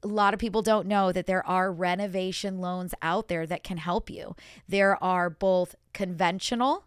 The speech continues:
Fannie Mae renovation products and F H A renovation products. We offer both. We can do both.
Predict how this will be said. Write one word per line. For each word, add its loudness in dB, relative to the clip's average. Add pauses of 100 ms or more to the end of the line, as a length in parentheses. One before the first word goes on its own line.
(140)
Fannie 0
Mae 0
renovation -2
products -2
and -2
F -4
H -6
A 2 (120)
renovation -2
products. -8 (300)
We -2
offer 0
both. -2 (220)
We -4
can -2
do -4
both. 2